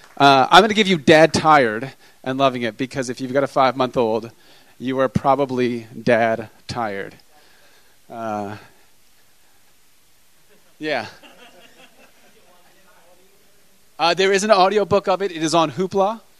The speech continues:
Uh, if you guys don't know about Hoopla, ask me about Hoopla. Um, Evan wanted me to point out to you guys, if you go to the L C C app, there is in the, it's not ministry resources, it's under,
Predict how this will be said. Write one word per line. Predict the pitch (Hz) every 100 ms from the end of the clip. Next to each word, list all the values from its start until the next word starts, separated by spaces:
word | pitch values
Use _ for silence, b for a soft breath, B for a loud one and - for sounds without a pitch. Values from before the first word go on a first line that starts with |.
| _ _ _
Uh, | 131 127 120
if |
you | 156
guys | 135
don't | 147
know |
about | 143 123
Hoopla, | 143 139 127
ask | 117
me | 123
about | 113
Hoopla. | 123 113 110 - b b b 139
Um, | 139 139 139 139 - _ _ _ - - b b b b b b _ -
Evan | 180 190
wanted | 185
me | 175
to |
point | 185 175
out | 170
to | 170
you |
guys, | 165 151 143 160
if | 151
you | 165
go | 190
to | 196
the | 175
L | 156
C | 175
C | - 170 151
app, | 139 165 - - -
there | 127 131 131
is | 139 139 139 143 143 - -
in | 139 135 131
the, | 127 123 123 120 110 - _ -
it's | 117 -
not | 175
ministry | 143 135 135
resources, | 120 107 117 - 117
it's | 113 -
under, | 131 131 131 127 120 120 113